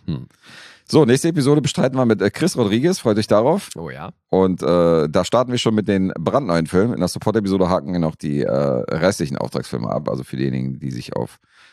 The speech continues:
Speaker 2: Schweigen der Lämmer und District nine und, ähm, Erik hier, ähm, I, Daniel Blake
Speaker 1: I,
Speaker 2: freuen.
Speaker 1: Daniel Blake, ja.
Speaker 2: Die folgen dann am Sonntag und am Dienstag, äh, starten wir schon mit Beverly Hills Cop zwei und den Royal Tenenbaums.
Speaker 1: Mhm.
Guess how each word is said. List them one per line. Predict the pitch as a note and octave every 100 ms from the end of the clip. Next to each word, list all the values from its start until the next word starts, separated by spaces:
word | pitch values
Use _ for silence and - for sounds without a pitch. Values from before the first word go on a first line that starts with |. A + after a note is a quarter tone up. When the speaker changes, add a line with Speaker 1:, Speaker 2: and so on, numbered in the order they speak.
| _ _
Speaker 2:
Schweigen | - G#2+ G2+
der | F2
Lämmer | G2 G#2+
und | F#2
District | F#2+ - F#2+ E2+
nine | F2+ G#2 G#2+ F#2+
und, | A#1 F2 F2+ F2+ - D2+
ähm, | E2+ E2+ E2+ E2 E2+ E2 E2 _ _
Erik | F#2+ F#2 F#2 D2+
hier, | - F2 E2+ D#2
ähm, | C2+ D#2+ D#2+ D#2 - _ _ _ _ F#2
I, | G2
Daniel | G2+ G2+ E2+
Blake | F#2+ G#2+
Speaker 1:
I, |
Speaker 2:
freuen. | - B2
Speaker 1:
Daniel | G2 E2
Blake, | D2+ E2+ D#2 -
ja. | D2+ C#2+ _ _ _ _ _
Speaker 2:
Die | G2+
folgen | G#2 G#2
dann | G2+ F#2+
am | F2
Sonntag | F#2+ G2 G2 F#2
und | D#2+ D#2
am | D2
Dienstag, | E2 - E2 D2+
äh, | G1+ D2 D2
starten | D2 - A#2
wir | C3+
schon | - A2
mit | G2
Beverly | G#2+ G#2+
Hills | G#2+ -
Cop | G2+ -
zwei | - F#2 F2+
und | C#2 D#2+ D2
den | D#2+ D#2
Royal | D2 D2+ C#2+ A#1+ _ _ _ _
Tenenbaums. | - D3 C3 F#2+ C#2 - -
Speaker 1:
Mhm. | D2+ D#2 D2+ E2